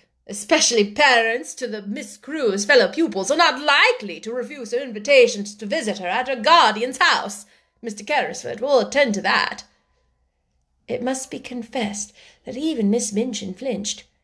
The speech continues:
This was worse than the eccentric bachelor uncle, who might have a peppery temper and be easily offended at the treatment of his niece.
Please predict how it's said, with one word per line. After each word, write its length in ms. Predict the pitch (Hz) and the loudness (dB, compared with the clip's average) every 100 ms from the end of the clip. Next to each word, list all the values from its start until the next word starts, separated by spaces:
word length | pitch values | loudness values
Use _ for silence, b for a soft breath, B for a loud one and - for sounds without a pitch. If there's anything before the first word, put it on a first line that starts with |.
| _ _ - | _ _ -10
This 160 | 220 | -6
was 160 | 226 202 | -4 -4
worse 420 | 190 254 185 156 | 2 2 2 -4
than 180 | - 185 | -8 -8
the 140 | 180 | -8
eccentric 840 | 170 - - 226 214 208 208 - - | -10 -10 -6 -4 -4 -6 -10 -8 -4
bachelor 580 | 190 202 - 202 190 | -4 -4 -4 -2 0
uncle, 420 | 214 214 202 - 170 | 0 0 -4 -6 -4
who 100 | 208 | -4
might 260 | 254 214 | -4 -6
have 160 | 208 196 | -6 -6
a 60 | |
peppery 520 | - - 220 - 196 202 | -6 -6 -6 -4 -6 -4
temper 440 | 247 254 - - B B B | -6 -6 -6 -10 B B B
and 120 | 233 | -2
be 80 | 247 | 0
easily 520 | 220 339 320 170 156 | 2 2 2 0 -4
offended 400 | 185 247 233 196 | -2 -2 -4 -6
at 140 | 180 | -8
the 60 | 208 | -10
treatment 480 | 202 - - 190 180 | -10 -10 -8 -8 -8
of 100 | 180 | -10
his 160 | 208 | -10
niece. 320 | 247 277 202 | -8 -6 -8